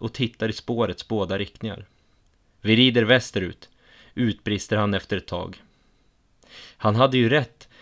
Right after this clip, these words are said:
när det gällde björnfolkets svarta skepp i alla fall, tänker jag. Vi följer spåret västerut. Fast vi har ännu ingen aning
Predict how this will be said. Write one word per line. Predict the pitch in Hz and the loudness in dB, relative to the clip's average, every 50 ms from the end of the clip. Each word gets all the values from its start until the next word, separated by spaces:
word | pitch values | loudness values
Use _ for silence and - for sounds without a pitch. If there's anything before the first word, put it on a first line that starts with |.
| - - - | -16 -6 -2
när | 110 110 | 0 2
det | 117 | 2
gällde | 120 127 131 120 110 104 101 | 4 4 4 4 2 0 -2
björnfolkets | 101 117 131 127 117 101 98 - - 127 123 120 - - - - - | 0 2 4 4 4 2 0 0 0 0 0 0 -2 -8 -12 -10 -4
svarta | - 131 110 - - 110 | -2 -2 -2 0 -2 -4
skepp | 104 - 147 160 - - - | -2 -2 -2 -4 -2 -2 -2
i | 113 | -2
alla | 95 87 87 | -2 -2 -4
fall, | - 92 90 90 | -8 -10 -10 -10
tänker | - - 95 90 82 - 85 | -10 -10 -10 -10 -10 -12 -14
jag. | 71 92 - _ _ _ _ _ _ _ _ _ _ _ _ _ _ _ _ _ _ _ _ _ _ _ _ - - - - - - - | -14 -16 -16 _ _ _ _ _ _ _ _ _ _ _ _ _ _ _ _ _ _ _ _ _ _ _ _ -20 -20 -20 -20 -20 -12 -6
Vi | - 110 | -6 -6
följer | - - - 120 123 123 117 110 | -2 2 4 4 6 6 2 0
spåret | - - - 120 120 117 107 - - | -2 -2 -2 0 0 0 0 -2 -2
västerut. | 104 113 110 - - - - 98 95 101 - _ - - _ _ _ _ _ _ _ _ _ _ _ _ | -2 -2 -2 -4 -8 -12 -12 -12 -12 -12 -16 _ -20 -20 _ _ _ _ _ _ _ _ _ _ _ _
Fast | - - 127 123 - - | -4 0 0 0 2 4
vi | 131 | 6
har | 131 135 | 6 8
ännu | 147 151 127 117 120 143 | 8 6 6 4 4 2
ingen | 190 180 139 123 127 | 2 2 2 2 4
aning | 131 120 113 107 123 139 127 110 - | 4 4 4 2 2 0 -4 -6 -8